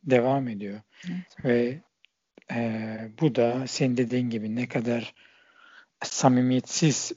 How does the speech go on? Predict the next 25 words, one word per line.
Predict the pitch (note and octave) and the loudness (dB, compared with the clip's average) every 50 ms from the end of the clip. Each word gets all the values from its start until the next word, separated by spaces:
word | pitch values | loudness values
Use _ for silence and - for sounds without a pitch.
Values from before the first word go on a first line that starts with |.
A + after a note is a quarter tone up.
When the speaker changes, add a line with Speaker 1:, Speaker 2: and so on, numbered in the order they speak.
| - A#3 | -6 -4
Speaker 1:
bir | E3 B2+ C3 B2 - _ - | 0 0 0 0 -2 _ -18
tutum | - - _ - F3 D#3 C#3 B2 C#3 - | -18 -16 _ 2 2 4 4 2 -2 -6
içine | - - - - C3 A#2 A#2 A2+ G#2+ _ _ _ | -4 -4 -2 0 0 0 0 -2 -4 _ _ _
girildiğinin | - - A#2+ B2+ B2 A2+ A2 B2+ A#2+ A#2+ C#3 E3 | -4 -2 0 0 0 0 0 -2 0 0 0 2
açık | E3+ C#3+ - - - - - | 2 2 0 0 -6 -2 -2
bir | C#3 A#2+ | 0 6
göstergesi. | C3 C3+ - - - D3 B2 A2+ A2 - - | 6 6 6 6 4 4 4 6 2 0 8
Tabii | - G3 F#3 G#3+ D#3 | 8 8 8 8 6
ki | - C#3+ | 8 8
herkes | C3+ - - C#3 - - | 8 8 6 0 2 2
aynı | B2+ A2+ A2 G2+ | 2 2 2 0
kefeye | - C#3 A2 A2 G#2+ G2+ | 0 0 0 2 2 0
koymuyoruz. | G2 - - A2+ G#2 G2+ G2+ G#2+ A#2 D3 E3+ - - - - - | 0 -2 -4 -4 -2 -2 -2 -4 -4 -4 -6 -8 -10 -14 -14 -8
Speaker 2:
Mutlaka. | A#3+ B3 - - - - - - - - - - _ _ _ - - | -6 -6 -6 -4 -4 -6 -4 -4 -8 -10 -12 -14 _ _ _ -8 2
Speaker 1:
Ama | - D3+ C#3+ D3 D3 D3 D3+ A#3 B3 _ _ - F#4+ C#4 | 4 6 8 8 8 8 6 4 -2 _ _ -14 -12 -12
sadece | - - - - - F#3 E3+ C3+ A#2+ C#3 D3 - | -10 -6 2 6 8 10 10 10 10 8 6 6
klavyede | - - - D3 C#3 D3+ D#3 C#3+ C#3 B2+ A2 G#2 A#2+ A2+ A2+ B2 D3 D3+ | 4 2 6 8 10 10 8 8 2 -2 -4 -4 -4 -4 -4 -6 -8 -6
yazmakla | C3+ C3 B2 A#2 A#2 B2+ C3 C3+ B2+ - - C#3+ D3 | -6 -4 -4 -4 -6 -6 -4 -6 -4 -2 0 2 4
olmuyor | D3 D3+ D3 C3 A2+ G#2 G2+ G2 | 4 4 2 0 -4 -8 -10 -10
galiba. | G2+ G#2 G2+ G2+ G2 G2+ G2 G2+ G#2 G#2 | -10 -10 -10 -8 -10 -10 -10 -10 -10 -8
Yani | G#2+ A2 A2+ A2 A2 A2 A2 G#2+ G#2 _ _ - - - _ _ _ _ _ _ - - - - - - - - - _ _ _ - | -8 -6 -6 -8 -8 -8 -12 -16 -16 _ _ -20 -20 -20 _ _ _ _ _ _ -20 -20 -20 -20 -20 -20 -20 -20 -20 _ _ _ -2
bir | C#3 | 0
şeylerin | - - - C3+ B2+ C#3 C3+ D3 D#3 F3 | 2 4 6 8 8 8 6 6 -2 -4
altına | G3+ E3 C#3+ B2+ B2+ A#2 - - C3+ C3+ C#3 C3 B2 | -4 -2 0 0 0 0 0 -2 0 2 2 2 2
da, | B2 A#2 A#2 A#2+ C3+ | 2 0 0 0 -4